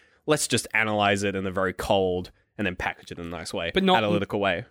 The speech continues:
Speaker 2: I th-, I think, so what you're saying is, and I, I kind of agree with you. I thi-, I think one of the, one of the things that when you're making content like that and when you're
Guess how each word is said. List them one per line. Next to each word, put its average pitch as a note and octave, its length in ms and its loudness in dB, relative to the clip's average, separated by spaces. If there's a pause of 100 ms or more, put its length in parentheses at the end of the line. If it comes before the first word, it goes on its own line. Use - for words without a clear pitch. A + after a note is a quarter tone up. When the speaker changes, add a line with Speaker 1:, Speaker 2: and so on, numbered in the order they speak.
Speaker 2:
I - 100 0
th-, - 180 -4
I F3 80 0
think, A3 360 -4
so - 120 2
what A3 80 4
you're A#3 80 0
saying E3 300 4
is, C3+ 140 0
and D3 200 -2
I, D3+ 240 0
I D#3+ 60 0
kind A#3 240 2
of G#3+ 60 4
agree D#3+ 260 2
with E3 140 -2
you. C3+ 80 2
I - 20 2
thi-, E3 140 0
I D3 120 2
think G3 140 0
one E3 140 2
of F3 60 0
the, E3 120 -4 (840)
one F#3+ 180 6
of G#3+ 60 6
the G3+ 80 2
things E3+ 400 2
that C3+ 320 2
when D3 220 2
you're C#3+ 100 4
making C#3 320 2
content C3 340 -2
like A#2+ 240 -4
that A#2+ 220 0
and B2+ 100 -4
when C3 80 -2
you're B2 100 -4